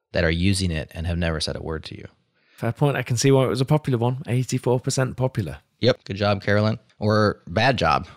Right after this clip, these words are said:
Speaker 1: if you're trying to be unpopular.
Speaker 2: We don't know.
Speaker 1: Number three most popular opinion of all times. This comes from Mislav Marinich. He works at GitHub on their C L I.
Speaker 2: Mm.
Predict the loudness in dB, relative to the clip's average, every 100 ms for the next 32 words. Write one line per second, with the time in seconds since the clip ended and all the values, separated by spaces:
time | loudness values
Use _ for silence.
0 | -18 -14 -10 -6 -4 -4 -4 -4 -6 -8
1 | -12 -14 -14 -12 -10 -8 -8 -10 -10 _
2 | -2 2 6 6 6 4 0 2 2 4
3 | 4 2 2 2 4 2 -2 0 0 0
4 | -2 -2 -2 -4 -2 -2 0 0 0 0
5 | -2 -2 -4 -6 -6 -8 -12 _ -6 -6
6 | -4 -4 -4 -2 -2 0 -4 -8 -6 -4
7 | 0 2 4 2 -4 -6 0 2 2 0
8 | -2 -8 -8 _ -6 -4 -4 -4 -4 -4
9 | -4 -2 0 2 2 0 -2 -8 -4 -2
10 | -2 -2 -4 -4 -4 -2 2 2 2 2
11 | 2 0 -2 -8 _ -16 -14 -14